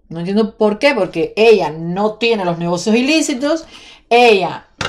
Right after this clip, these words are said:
no está juzgada, es una señora desamparada que han soltado para la calle. Noventa y siete años tiene, señores. Hay un video que no lo pude encontrar, que anda rodando por ahí, me dicen, de la viejita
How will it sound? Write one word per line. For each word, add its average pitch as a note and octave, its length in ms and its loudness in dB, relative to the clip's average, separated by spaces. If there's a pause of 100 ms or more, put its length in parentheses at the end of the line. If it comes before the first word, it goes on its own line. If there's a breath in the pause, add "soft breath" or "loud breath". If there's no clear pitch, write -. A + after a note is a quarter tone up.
(140)
no F#3+ 320 0
está A3+ 280 2
juzgada, C#4+ 1000 2
es E3+ 100 -8
una G#3 160 0
señora A#3 640 2
desamparada G3 680 0
que G#3+ 120 -2
han G3+ 240 -6
soltado G3 500 -2
para F3 160 0
la D#3 160 -8
calle. D3+ 360 -8 (1040 soft breath)
Noventa G3 420 -4
y F#3 40 -2
siete G#3 320 -2
años D3+ 380 -8
tiene, E3 260 -12
señores. D#3 720 -14
Hay A3 160 2
un B3 100 0
video A3 380 4
que G3+ 80 -4
no F#3+ 80 -4
lo G3 140 -2
pude F#3 640 -2
encontrar, F3+ 540 0
que A3 100 -4
anda F#3 200 -6
rodando F#3+ 360 -2
por F3+ 120 0
ahí, F3+ 100 0
me F#3+ 120 -6
dicen, A3 380 -2
de F#3 80 -4
la F3 100 0
viejita F#3+ 520 -4